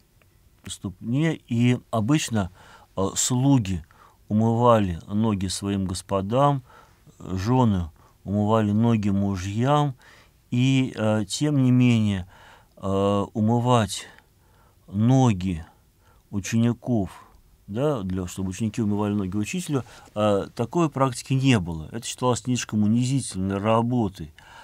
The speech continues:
А здесь, э, происходит что-то ещё более вопиющее, что-то ещё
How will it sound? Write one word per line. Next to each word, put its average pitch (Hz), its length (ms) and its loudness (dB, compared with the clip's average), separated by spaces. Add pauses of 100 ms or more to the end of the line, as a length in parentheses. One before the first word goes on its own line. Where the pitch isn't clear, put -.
(140)
А 95 140 -4
здесь, 147 440 -2
э, 101 320 -2
происходит 127 580 -4
что-то 123 300 -6
ещё 113 380 -2
более 110 360 0
вопиющее, 107 760 -2
что-то 98 380 -8
ещё 104 560 -4